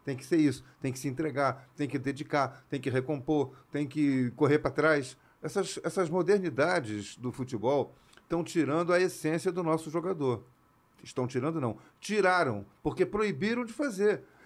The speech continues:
E o Zico e o Roberto Dinamite, o Neto, o Marcelinho Carioca, o Ze-, Zenon, todos esses artistas da bola na cobrança de falta,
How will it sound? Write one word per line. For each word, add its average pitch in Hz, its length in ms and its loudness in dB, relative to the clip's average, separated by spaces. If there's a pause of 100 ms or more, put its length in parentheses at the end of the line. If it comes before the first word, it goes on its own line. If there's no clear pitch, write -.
(140)
E 175 80 -2
o 160 80 2
Zico 180 440 -2
e 170 40 4
o 160 60 4
Roberto 135 420 0
Dinamite, 113 640 -6
o 113 80 -4
Neto, 117 440 -2
o - 20 -
Marcelinho 117 480 -4
Carioca, 117 760 0 (320)
o 120 760 2 (220)
Ze-, 117 400 -4
Zenon, 127 560 0 (160)
todos 262 260 -2
esses 170 460 -8
artistas 143 720 -2
da 113 140 2
bola 131 260 4
na 117 100 0
cobrança 120 380 -4
de 98 80 -6
falta, 147 400 0